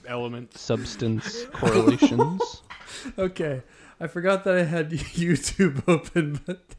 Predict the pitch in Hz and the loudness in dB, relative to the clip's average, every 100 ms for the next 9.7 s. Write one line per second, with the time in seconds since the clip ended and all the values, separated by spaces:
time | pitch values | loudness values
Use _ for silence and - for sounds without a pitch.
0 | - 285 - - - _ _ _ - 294 | -8 -8 -8 -10 -10 _ _ _ -14 -12
1 | 269 254 - 214 180 180 170 175 165 160 | -10 -10 -8 -6 -4 -4 -4 -6 -6 -6
2 | 151 151 139 143 139 143 143 127 143 135 | -6 -6 -4 -2 -2 -2 -2 -4 -4 -4
3 | 131 123 127 131 - _ _ _ - 151 | -4 -4 -6 -8 -14 _ _ _ -6 0
4 | 143 143 156 - - - - 185 - - | 0 2 2 2 -2 -8 -2 -2 -2 -2
5 | 139 139 139 135 127 120 131 131 - - | 0 0 0 0 -2 -4 -6 -10 -8 -6
6 | 147 131 147 139 139 - 135 127 131 131 | -4 -2 0 0 -4 -4 -4 -2 -2 -4
7 | - 143 135 131 135 139 135 - - - | -6 -4 -4 -4 -4 -6 -8 -16 -20 -20
8 | - - 147 143 156 151 151 156 - - | -8 0 0 2 0 2 2 2 0 -18
9 | - - - 175 165 147 | -20 -20 -4 0 4 2